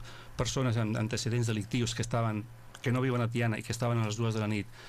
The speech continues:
al camí dels francesos, això, això són cinquanta delictes que hem evitat.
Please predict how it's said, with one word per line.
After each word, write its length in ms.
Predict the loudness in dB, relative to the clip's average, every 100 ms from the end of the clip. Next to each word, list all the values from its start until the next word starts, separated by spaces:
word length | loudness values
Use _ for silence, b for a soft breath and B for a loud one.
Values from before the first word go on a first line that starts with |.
| B
al 140 | -4 0
camí 180 | 2 2
dels 140 | 0
francesos, 640 | -2 -2 0 0 0 -2 B B -4
això, 180 | 0 0 0
això 200 | 0 0 2
són 120 | 0
cinquanta 400 | 0 0 0 0
delictes 380 | 0 0 0 -2
que 80 | 0
hem 60 | 0
evitat. 400 | 0 -2 -2